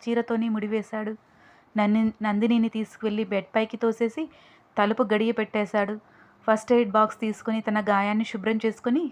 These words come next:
కాటన్తో కట్టు వేశాడు. బెడ్పై ఉన్న నందిని తన చేతులను విడిపించుకోవాలని విశ్వ ప్రయత్నం చేస్తూ ఉంది. కానీ అది తన వల్ల అవ్వడం లేదు. దగ్గరికి వచ్చి కూర్చున్నాడు అభినందన్. ఇన్నాళ్ళు అతనిలో చూడని క్రూరత్వం కనిపిస్తుంది ఇప్పుడు అతని కళ్ళల్లో.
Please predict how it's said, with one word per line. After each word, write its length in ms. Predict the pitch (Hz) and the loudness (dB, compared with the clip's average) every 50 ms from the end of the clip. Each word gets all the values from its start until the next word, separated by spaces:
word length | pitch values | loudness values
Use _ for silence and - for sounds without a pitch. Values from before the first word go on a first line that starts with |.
| - - | -8 -6
కాటన్తో 440 | - 202 196 196 - 220 220 - 233 | -2 -2 -2 0 -2 -2 -2 -2 -2
కట్టు 280 | - - 202 - - | -2 -2 -4 -2 -2
వేశాడు. 500 | 220 214 226 214 - - 220 208 202 208 208 _ - - - - - _ - 247 | -2 0 0 -2 -2 -2 -2 -2 -4 -6 -10 _ -20 -20 -20 -20 -20 _ 2 4
బెడ్పై 380 | 262 262 262 - 311 311 311 | 4 4 4 4 4 6 6
ఉన్న 200 | 294 302 294 294 | 6 4 4 4
నందిని 340 | 277 240 220 214 226 233 240 | 4 4 4 4 2 2 2
తన 160 | 233 233 220 | 2 0 -2
చేతులను 460 | 214 - 220 214 208 - 233 233 226 | -2 -2 -2 -4 -2 -2 -2 0 0
విడిపించుకోవాలని 880 | 220 214 202 - 233 220 - - - 226 214 214 214 208 208 220 240 294 | 0 -2 -4 -4 -4 -6 -6 -4 -4 -2 0 0 0 0 0 2 0 0
విశ్వ 280 | 269 220 - - - 220 | 0 -2 -4 -2 -4 -2
ప్రయత్నం 420 | - 220 208 208 - 240 254 247 - 240 | -2 -2 -4 -2 -2 -2 0 0 0 -2
చేస్తూ 280 | 220 226 - 233 226 | -4 -4 -2 -4 -2
ఉంది. 280 | 214 208 208 214 208 208 _ - - - - _ _ - - | -2 -2 -4 -4 -6 -10 _ -20 -20 -20 -20 _ _ 0 4
కానీ 340 | 233 214 214 214 220 220 | 4 6 6 6 4 2
అది 160 | 220 208 214 214 | 2 0 -2 -2
తన 200 | - 214 202 202 | -2 -2 0 0
వల్ల 240 | 202 202 208 220 | 0 0 2 2
అవ్వడం 400 | 226 247 240 196 208 208 220 214 | 2 2 2 2 0 0 0 0
లేదు. 340 | 214 214 214 214 214 208 190 - 220 | 0 -2 -2 -2 -4 -6 -6 -8 -6
దగ్గరికి 460 | 214 220 220 214 - 302 302 277 294 | -4 -4 -4 -2 0 0 0 2 2
వచ్చి 220 | 285 269 277 - | 2 2 2 -2
కూర్చున్నాడు 560 | 240 - 220 202 - 220 208 208 208 208 226 285 | -6 -6 -6 -6 -6 -6 -4 -2 -2 0 2 4
అభినందన్. 560 | 277 226 185 208 208 208 208 208 214 202 208 _ _ - - - - _ - 233 | 2 2 2 0 -2 -2 -2 -4 -4 -6 -8 _ _ -20 -20 -20 -20 _ -2 2
ఇన్నాళ్ళు 540 | 220 220 220 226 220 220 226 226 233 226 - | 4 4 6 6 6 4 4 4 2 2 2
అతనిలో 360 | 208 220 - 233 240 233 240 | 0 0 2 2 2 4 2
చూడని 380 | 233 240 - 233 220 226 226 220 | 2 2 0 0 0 0 0 -2
క్రూరత్వం 520 | - - 226 220 214 220 220 - 233 220 | -2 -2 -2 -2 -2 -2 -2 -2 -4 -2
కనిపిస్తుంది 800 | 220 220 208 208 208 220 - - - 220 214 226 294 349 311 220 - | 0 -2 -2 -2 -4 -8 -10 -6 -4 -2 -2 0 0 0 -2 -2 -4
ఇప్పుడు 240 | 233 220 - 220 220 | -6 -6 -2 -2 -2
అతని 300 | - - 208 - 208 214 | -2 -2 -4 -4 -4 -4
కళ్ళల్లో. 540 | - 208 196 202 208 208 208 208 208 202 | -2 -2 -2 0 0 -2 -2 -2 -4 -4